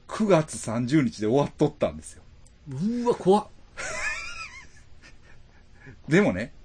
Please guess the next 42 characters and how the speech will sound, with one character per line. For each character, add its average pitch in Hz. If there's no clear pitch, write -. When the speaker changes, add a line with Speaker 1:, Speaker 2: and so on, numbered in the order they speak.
Speaker 1:
そ -
れ 220
が 190
ね、 214
後 247
で 147
そ -
れ -
九 175
月 151
三 127
十 147
日 98
で 95
終 123
わ 120
っ -
た 82
っ -
て -
分 117
か 98
っ 76
た 71
ん 71
で -
す -
け 76
ど、 85
Speaker 2:
う 85
ん。 -
イ 123
ベ 151
ン 143
ト 127
い 98
つ -
や 117
っ -
た -
ん -
で -